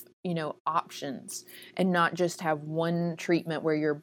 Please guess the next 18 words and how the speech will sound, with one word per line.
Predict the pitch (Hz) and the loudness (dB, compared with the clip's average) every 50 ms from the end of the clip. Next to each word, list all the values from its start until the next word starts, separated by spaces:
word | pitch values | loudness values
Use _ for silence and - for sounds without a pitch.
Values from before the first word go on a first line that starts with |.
| - - | 0 2
basically | 175 156 151 - - 170 165 - 170 151 | 4 4 4 2 -2 -4 -2 0 0 0
funneling | 135 - - - - 165 156 156 151 156 156 151 143 | 0 -2 -4 -2 -2 -2 -2 -2 -4 -4 -4 -4 -4
all | - 151 151 | -4 -4 -2
your | 147 147 139 | -2 -4 -4
patients | - - 151 143 - - 151 135 - - | -4 -6 -8 -6 -8 -10 -10 -12 -10 -10
to | - 156 | -10 -10
one | 147 147 143 143 | -10 -10 -12 -12
treatment, | 139 - 165 147 101 - - - | -6 -4 -4 -4 -4 -6 -8 -6
but | 180 165 160 | -6 -4 -2
have | 156 - 165 160 - | 0 -2 -2 -2 -4
some | - 165 165 | -6 -8 -6
diversity | 151 160 147 143 143 - 151 151 170 - - 175 147 - - | -4 -4 -4 -4 -2 0 0 0 0 -2 -4 -6 -4 -4 -4
in | 95 156 | -6 -6
terms | - - 156 147 147 143 147 | -8 -8 -8 -8 -8 -8 -10
of | 147 - | -10 -6
treatment | - - 170 165 165 160 156 147 131 - | -4 -2 -2 -2 -2 -4 -6 -8 -8 -8
and | 143 139 | -12 -12
care, | - - 214 196 190 151 135 120 | -4 0 0 2 2 2 0 -2